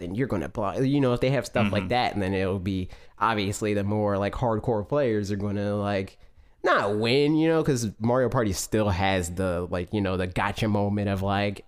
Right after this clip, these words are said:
Speaker 1: "It's the end of the thing. Here's three stars to the dude that did nothing," you know, like, the, it's, that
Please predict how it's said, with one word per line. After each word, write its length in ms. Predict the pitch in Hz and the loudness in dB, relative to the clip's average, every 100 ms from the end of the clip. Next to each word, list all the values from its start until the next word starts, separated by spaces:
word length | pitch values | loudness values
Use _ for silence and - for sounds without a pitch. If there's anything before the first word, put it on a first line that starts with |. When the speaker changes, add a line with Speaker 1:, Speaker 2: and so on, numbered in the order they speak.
| - | -6
Speaker 1:
"It's 160 | 208 | -4
the 120 | - 107 | -2 0
end 140 | 156 | 2
of 80 | 185 | 2
the 60 | |
thing. 400 | 208 247 247 165 | 2 2 4 4
Here's 260 | 143 220 - | 2 2 0
three 240 | - 160 | -2 -2
stars 320 | 180 - 190 190 | -2 0 0 0
to 80 | 202 | 0
the 120 | 185 | 0
dude 220 | 214 220 | 0 0
that 120 | 214 | 0
did 160 | 202 214 | 0 0
nothing," 500 | 240 294 208 165 135 | 0 2 2 4 4
you 120 | 139 | 4
know, 160 | 143 143 | 4 2
like, 180 | 113 | 2
the, 60 | 113 113 | 2 0
it's, 160 | 113 - | -2 -6
that 540 | 104 101 101 107 - | -8 -2 0 0 -6